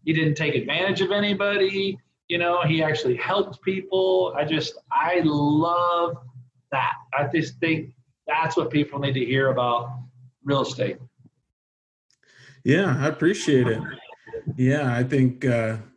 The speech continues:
Speaker 2: too often investors get this bad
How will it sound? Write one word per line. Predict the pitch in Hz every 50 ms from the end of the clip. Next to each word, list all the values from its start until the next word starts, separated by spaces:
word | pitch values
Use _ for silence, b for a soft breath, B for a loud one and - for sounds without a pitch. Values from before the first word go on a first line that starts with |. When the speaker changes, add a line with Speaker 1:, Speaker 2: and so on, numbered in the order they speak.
| _ _ -
Speaker 2:
too | - 143 135 131
often | 127 127 131 139 135 - 127 117 113 113
investors | 117 120 113 123 123 131 127 - - 127 110 110
get | 113 127 120 110 -
this | 123 117 104 -
bad | 120 107 107 110 113 113 113 113 113 110 110 107 107 101 -